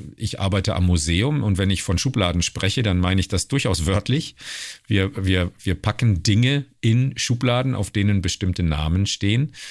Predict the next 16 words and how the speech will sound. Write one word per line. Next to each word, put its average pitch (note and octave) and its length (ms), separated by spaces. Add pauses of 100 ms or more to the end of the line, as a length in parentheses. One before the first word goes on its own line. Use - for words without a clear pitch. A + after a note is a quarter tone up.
(340)
Und F#2+ 140
dann E2+ 80
ist F2+ 100
eben G2 200
die A2 80
Frage, D#2+ 360
ist - 160
es - 280
Schublade E2+ 420
eins, F#2 300
ist - 100
es G#2 60
Schublade E2+ 360
zwei? F#2 480
Und, G2+ 360
äh, G2+ 220